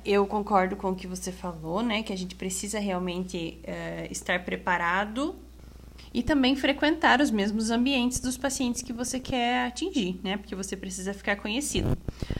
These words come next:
Ah, mas uma coisa que eu faria desde o princípio, é, eu, desde que eu,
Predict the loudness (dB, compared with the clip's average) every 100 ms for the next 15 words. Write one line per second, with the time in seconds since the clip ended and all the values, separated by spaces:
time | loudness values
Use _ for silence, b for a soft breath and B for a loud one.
0 | 0 2 4 4 6 4 4 2 0 -2
1 | 0 2 2 2 0 2 2 0 0 0
2 | 2 2 0 0 0 -2 -4 B B B
3 | -6 -2 0 4 4 4 0 0 0 0
4 | -4